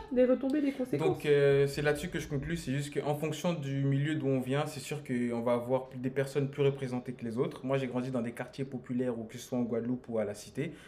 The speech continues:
Speaker 2: Donc, c'était plus les Noirs et les Arabes qui étaient prédominants, mais c'est pas pour autant qu'on essaie de leur faire un mal. Il y en a qui l'ont eu à mal, tout comme les personnes noires qui l'ont à mal quand ils sont seuls, euh, dans leur classe. Donc, il faut juste faire en sorte que les choses se passent bien et arrêter de traiter les gens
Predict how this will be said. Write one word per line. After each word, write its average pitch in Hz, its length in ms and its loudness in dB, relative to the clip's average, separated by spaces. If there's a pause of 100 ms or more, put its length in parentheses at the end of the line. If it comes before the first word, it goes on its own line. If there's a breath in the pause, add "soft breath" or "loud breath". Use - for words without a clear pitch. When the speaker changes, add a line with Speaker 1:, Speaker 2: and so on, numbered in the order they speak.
(160 loud breath)
Speaker 2:
Donc, 135 180 2
c'était 139 220 6
plus 165 420 -4
les 131 160 0
Noirs 139 420 4 (200)
et 147 80 0
les 135 220 2
Arabes 120 300 2
qui 123 140 -4
étaient 117 400 -4 (180)
prédominants, 139 600 2 (320 loud breath)
mais 131 80 4
c'est 131 100 -2
pas 147 120 4
pour 143 140 -4
autant 135 240 0
qu'on 113 520 -2
essaie 117 260 -2
de 113 80 -4
leur 110 120 -2
faire 104 180 -4
un 104 60 -2
mal. 110 240 -2
Il - 20 0
y 120 40 0
en 123 60 0
a 127 60 0
qui 123 160 -6
l'ont 117 140 -2
eu 110 100 -2
à 107 60 0
mal, 120 400 0
tout 147 120 -6
comme 139 240 0
les 123 80 2
personnes 123 360 -4
noires 123 240 0
qui 127 100 -8
l'ont 117 140 -2
à 110 60 0
mal 113 300 0
quand 113 100 -4
ils 110 80 -2
sont 107 200 -6
seuls, 110 440 -2
euh, 101 140 -6 (320)
dans 117 100 0
leur 110 180 -2
classe. 165 360 0 (420 loud breath)
Donc, 202 380 0
il - 60 -20
faut 135 160 -4
juste 143 480 -6
faire 113 160 -2
en 110 80 -4
sorte 117 340 -8
que 104 100 -10
les 104 120 -10
choses - 220 -14
se - 100 -18
passent 104 260 -10
bien 110 220 -8 (160)
et 120 80 -4
arrêter 120 420 -2
de 165 100 0
traiter 170 340 2
les 165 120 2
gens 143 160 0